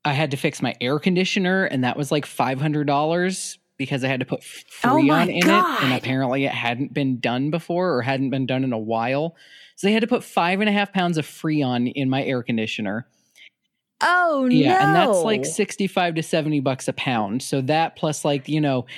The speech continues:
Speaker 1: tax and, um, you know, like, cost of, like, maintenance and stuff like that, it was, like, five hundred and thirteen dollars.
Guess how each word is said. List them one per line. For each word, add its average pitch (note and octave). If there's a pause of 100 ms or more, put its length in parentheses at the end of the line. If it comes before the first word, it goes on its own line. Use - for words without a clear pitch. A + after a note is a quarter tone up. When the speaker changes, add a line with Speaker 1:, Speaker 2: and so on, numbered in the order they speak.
(180)
Speaker 1:
tax - (340)
and, D3
um, C#3
you D3
know, C#3
like, C3
cost C3+
of, A#2+
like, C3
maintenance C3+
and C#3
stuff -
like B2+
that, B2
it A#2
was, D3
like, F#3+
five B2+
hundred B2
and A#2
thirteen G#2+
dollars. F#2+